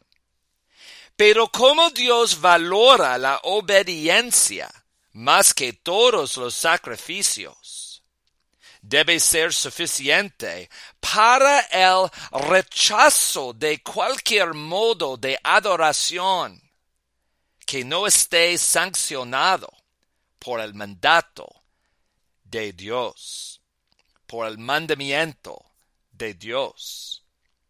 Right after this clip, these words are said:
Según Calvino, las iglesias reformadas están centradas en Dios, no en el hombre. No se permiten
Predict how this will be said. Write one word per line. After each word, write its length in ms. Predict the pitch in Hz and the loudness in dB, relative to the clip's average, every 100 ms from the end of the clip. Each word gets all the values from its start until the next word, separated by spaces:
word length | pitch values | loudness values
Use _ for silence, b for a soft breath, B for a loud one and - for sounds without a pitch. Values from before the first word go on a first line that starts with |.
| _ _ _ _ _ _ _ - B B B B | _ _ _ _ _ _ _ -20 B B B B
Según 560 | - 208 151 254 294 | 0 0 -2 -6 -2
Calvino, 640 | 277 220 196 156 147 104 - _ _ - | 2 2 2 -4 -8 -12 -20 _ _ -6
las 280 | 139 139 143 | 0 0 0
iglesias 920 | 113 139 196 247 - 254 247 - - - | -4 0 2 4 2 4 4 4 4 0
reformadas 1700 | 147 135 170 202 - 208 196 180 170 160 - - - - - - - _ _ - | -2 0 2 2 2 -4 -4 -2 0 0 0 -10 -8 -4 -2 -4 -6 _ _ -4
están 560 | 156 156 - 165 165 156 | 0 2 2 2 0 2
centradas 1200 | - 113 98 - 165 185 247 247 240 - - - _ _ - | 2 0 -10 -8 2 4 4 2 0 2 2 0 _ _ -4
en 300 | 175 170 127 | -4 -4 -10
Dios, 880 | 117 127 104 - - - - - _ _ _ b b | -8 -8 -8 -10 -10 -6 -6 -10 _ _ _ b b
no 640 | 123 170 233 165 104 101 _ _ _ - | -16 -6 -2 -2 -4 -12 _ _ _ -8
en 200 | 139 139 | -6 -4
el 180 | 139 143 | -6 -8
hombre. 600 | - 127 120 104 - 62 - _ _ _ _ b b b b b | -12 -10 -10 -12 -16 -20 -20 _ _ _ _ b b b b b
No 320 | 131 185 254 | -8 0 0
se 240 | - 262 240 | 2 0 -2
permiten 1120 | 220 180 160 180 226 _ 240 208 208 208 | -6 -8 -6 -4 -4 _ -2 0 -2 -8